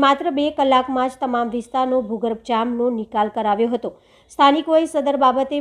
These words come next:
મુખ્ય અધિકારી ભાવિક બારજોડનો આભાર વ્યક્ત કર્યો હતો અને સ્ટાફનો પણ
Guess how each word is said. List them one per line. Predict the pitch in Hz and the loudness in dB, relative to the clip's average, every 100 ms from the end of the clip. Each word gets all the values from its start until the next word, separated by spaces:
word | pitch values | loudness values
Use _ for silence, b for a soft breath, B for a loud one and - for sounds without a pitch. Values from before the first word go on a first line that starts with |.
| 277 | -4
મુખ્ય | 262 262 | -2 -2
અધિકારી | 240 233 240 240 254 233 | -2 -2 0 0 -2 -2
ભાવિક | 214 240 226 | -2 -2 0
બારજોડનો | 220 208 240 233 240 226 | 0 0 -2 -4 0 -2
આભાર | 214 226 214 208 | -2 -4 -4 -6
વ્યક્ત | 214 - 240 | -6 -6 -2
કર્યો | 233 247 | 0 0
હતો | 240 254 247 | 0 -2 -2
અને | 226 | -4
સ્ટાફનો | 226 240 226 262 254 | -4 -4 -2 -2 -4
પણ | 220 | -2